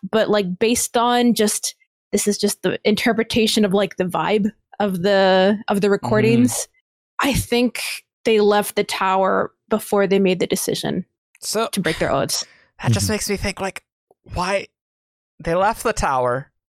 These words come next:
Speaker 3: Bottom Ishram's imprisoned. What? Like, I guess were they just, like, abandoning the tower and looking at the world as like, "Wow, this su-, stuff sucks, and we did ruin it," rather than it just, I don't know. It just seems weird to me, you know?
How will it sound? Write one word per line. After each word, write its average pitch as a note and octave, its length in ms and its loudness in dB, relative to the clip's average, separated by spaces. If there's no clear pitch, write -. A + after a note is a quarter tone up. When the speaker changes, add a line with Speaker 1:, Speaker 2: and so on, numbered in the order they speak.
Speaker 3:
Bottom A3 280 0
Ishram's A3 340 -4
imprisoned. A#2 640 -6
What? E3 340 -2
Like, F3+ 220 -2
I F3 60 0
guess F3+ 320 -2
were G3 100 0
they E3 160 0
just, D#3+ 240 -4
like, E3+ 200 -2
abandoning D3 520 -4
the C#3+ 80 -2
tower C3+ 460 -2
and A#2 100 -8
looking B2 300 -6
at B2+ 120 -6
the A2 60 -4
world B2 320 -2
as A2+ 140 -6
like, G#2 160 -6
"Wow, G3 240 0
this A3+ 160 -2
su-, - 480 -2
stuff - 320 -4
sucks, - 420 -4
and C3+ 140 -4
we C#3 100 -8
did B2+ 240 -8
ruin F3+ 280 0
it," G3+ 160 -2
rather C3 240 -2
than C#3 160 -2
it C3+ 160 -2
just, - 280 -8
I - 40 -4
don't C4 140 2
know. C4+ 160 2
It G3 120 -2
just - 160 -6
seems B3+ 220 -4
weird G3+ 240 0
to C3+ 80 -4
me, E2 140 -14
you D3+ 100 -6
know? F3+ 280 -2